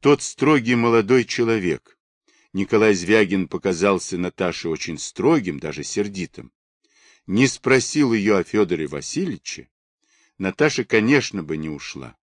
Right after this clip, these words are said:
Она очень тревожилась за бывшего своего бригадира и очень обрадовалась, что все кончилось благополучно, и нисколько не постыдилась бы высказать ему свою тревогу и свою радость.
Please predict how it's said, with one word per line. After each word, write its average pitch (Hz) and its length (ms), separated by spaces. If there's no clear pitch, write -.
Она 113 240
очень 123 320
тревожилась 104 960
за 87 240
бывшего 90 500
своего 80 460
бригадира 76 720
и 92 80
очень 98 320
обрадовалась, 85 920
что - 260
все - 220
кончилось 95 720
благополучно, 85 1000
и 101 360
нисколько 107 640
не 104 120
постыдилась 117 800
бы 110 160
высказать 113 680
ему 101 160
свою 90 340
тревогу 117 720
и 85 60
свою 78 420
радость. - 580